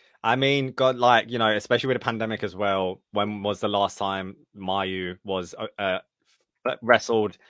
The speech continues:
abroad, let alone, I don't know if she's ever wrestled in New York. It's a,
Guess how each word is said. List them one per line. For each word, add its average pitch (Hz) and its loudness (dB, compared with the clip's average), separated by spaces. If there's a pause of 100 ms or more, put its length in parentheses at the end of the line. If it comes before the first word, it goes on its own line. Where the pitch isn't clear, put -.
(220)
abroad, 110 2
let 104 0
alone, 101 0
I 95 0
don't 95 -4
know 95 -4
if 92 -10
she's 92 -12
ever 90 -4
wrestled 92 -4
in 92 -10
New 92 -8
York. 95 -6
It's 95 -12
a, 90 -6